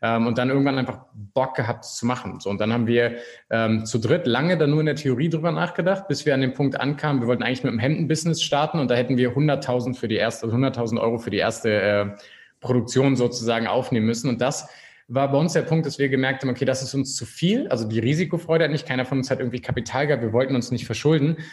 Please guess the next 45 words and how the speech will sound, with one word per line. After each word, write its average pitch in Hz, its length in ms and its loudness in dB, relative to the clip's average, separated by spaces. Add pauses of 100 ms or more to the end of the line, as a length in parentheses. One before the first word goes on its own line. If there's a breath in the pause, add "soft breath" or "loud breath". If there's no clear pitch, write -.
(460 loud breath)
Und 123 160 2
weil 143 160 2
wir 151 80 2
dazu 143 460 0
Nein 156 360 4
gesagt 117 400 0
haben, 127 240 2
gab 123 200 0
es - 120 -8
ein 123 80 0
ganz 127 240 0
starkes, 127 540 -2
lautes 123 440 0
Ja 117 180 2
in 123 100 2
uns, 107 180 2
dass 110 140 -8
wir 113 80 -2
gesagt 110 320 -2
haben, 113 60 0
okay, 110 180 -2
wir, 104 180 0
wir 101 300 -2
wollen 131 280 4
jetzt 117 220 0
was 110 140 -2
machen, 113 400 -4
aus 113 300 -4
Prinzip. 160 580 -2
Und 123 140 -2
es - 200 -6
muss 131 420 2
weniger 151 340 2
kosten 147 420 -2
initial 131 460 2
als 117 180 -2
hunderttausend. 123 680 0
Und 113 120 0
wir 117 80 2
haben 113 100 2
damals 120 300 -2
gesagt, 117 280 -2
okay, 110 220 -2
wir, 110 240 2 (380 loud breath)
wir 117 480 0